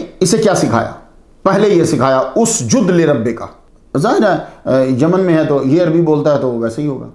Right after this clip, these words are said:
"उसजुद ले रब्बे का।" कई हफ्तों में उसे सजदा करना सिखाया। जो ही ये बोलता,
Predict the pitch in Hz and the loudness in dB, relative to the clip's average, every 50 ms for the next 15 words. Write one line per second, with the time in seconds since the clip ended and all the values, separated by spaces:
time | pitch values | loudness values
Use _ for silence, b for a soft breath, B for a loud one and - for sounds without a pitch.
0 | - _ _ _ _ _ _ _ - 226 233 - 202 262 302 233 - - - - | -20 _ _ _ _ _ _ _ -2 0 0 0 0 0 0 -2 -4 -6 -12 -14
1 | - - 139 170 180 175 180 160 131 135 - - - - - - - _ _ _ | -4 -2 0 2 2 2 2 0 0 -2 -4 -8 -12 -20 -20 -20 -20 _ _ _
2 | _ _ - - _ - - _ - - - - - - - - - - - - | _ _ -20 -20 _ -20 -20 _ -20 -20 -20 -20 -20 -20 -20 -20 -20 -20 -20 -20
3 | - - - - - 320 359 370 359 339 320 285 190 - - 214 214 196 160 143 | -20 -20 -8 -4 -2 0 2 2 2 2 2 0 0 0 0 0 2 2 2 0
4 | 123 101 - - - _ _ _ _ _ _ _ - _ _ - - - 160 165 | 0 -4 -8 -14 -20 _ _ _ _ _ _ _ -20 _ _ -10 -4 -2 0 0
5 | 208 196 202 - 196 190 175 190 185 - 151 143 135 123 113 - - 117 110 110 | 2 0 0 0 0 2 2 0 0 0 0 0 0 -2 -4 -6 -8 -8 -8 -6
6 | 110 131 208 254 269 285 320 339 330 302 240 208 185 160 - 156 135 131 - - | -2 0 2 2 2 2 2 2 2 2 2 2 2 0 0 0 -2 -2 -4 -8
7 | - - _ | -16 -20 _